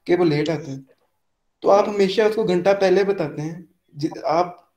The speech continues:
Speaker 1: family के तमाम मेंबर से घंटा पहले उसको time देते हैं, यानी दावत
Speaker 2: सही।
Speaker 1: पाँच बजे की है, लेकिन आप चार बजे की उसे कहेंगे, तो वो
Speaker 2: सही।
Speaker 1: ये होती है objection कि पास्ट
Speaker 2: अच्छा, वैसे
Speaker 1: एक्सपीरियंसेस से। हम्म।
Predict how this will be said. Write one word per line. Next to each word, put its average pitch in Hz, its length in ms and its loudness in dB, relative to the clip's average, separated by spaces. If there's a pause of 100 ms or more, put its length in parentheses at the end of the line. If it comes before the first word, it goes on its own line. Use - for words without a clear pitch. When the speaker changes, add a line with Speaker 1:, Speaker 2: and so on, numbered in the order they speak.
Speaker 1:
family 175 400 -2
के 202 100 -2
तमाम 185 320 -2
मेंबर 175 280 -4
से 185 160 -8
घंटा 170 260 -4
पहले 175 280 -2
उसको 180 180 -8
time 127 240 -10
देते 117 200 -18
हैं, - 140 -20 (440)
यानी 160 320 2
दावत 156 340 2
Speaker 2:
सही। 190 100 -2
Speaker 1:
पाँच 185 220 0
बजे 175 260 -2
की 165 140 -8
है, 202 80 0
लेकिन 180 300 -2
आप 185 100 -4
चार 180 260 -2
बजे 170 200 -4
की 170 120 -6
उसे 143 180 -10
कहेंगे, 117 280 -16 (1200)
तो 175 120 2
वो 175 340 -4
Speaker 2:
सही। 202 200 0
Speaker 1:
ये 220 80 2
होती 180 280 -2
है 180 100 -4
objection 127 500 -10 (760)
कि 180 60 -2
पास्ट 190 300 4
Speaker 2:
अच्छा, 220 160 8
वैसे 175 140 6
Speaker 1:
एक्सपीरियंसेस 175 460 4
से। 143 240 -12 (460)
हम्म। 131 240 -16